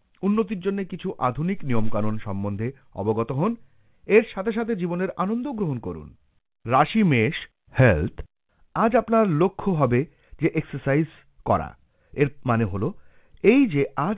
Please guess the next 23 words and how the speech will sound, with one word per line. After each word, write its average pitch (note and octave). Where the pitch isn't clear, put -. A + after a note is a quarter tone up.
আপনার -
এক্সারসাইজ B2+
করা F#2
একান্ত F3+
প্রয়োজন, G2
কেননা G#3+
আপনি A#2
এটা B2+
বহুদিন G3+
ধরে B2+
করেননি। C2
যদি F#2+
আপনি F#2
দৌড়ঝাঁপের B2
কাজ F2
না F#3
করেন, E2+
তো -
আপনার E3
শরীর F3+
খারাপ G#2+
হতে G2
পারে। D2